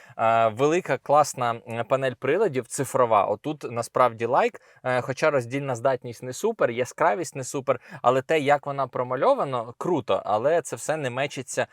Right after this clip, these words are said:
е, з всім решта, що вас оточує. Е, широка центральна консоль, але за рахунок того, що тут у нас накладки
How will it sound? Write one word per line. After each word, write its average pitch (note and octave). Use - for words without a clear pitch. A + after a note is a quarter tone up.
е, A#2
з G#2+
всім C3
решта, C#3+
що C3+
вас B2+
оточує. -
Е, B2+
широка E3+
центральна C#3+
консоль, C#3+
але C#3+
за B2+
рахунок C3+
того, C#3
що B2
тут B2
у A#2
нас A#2
накладки A#2+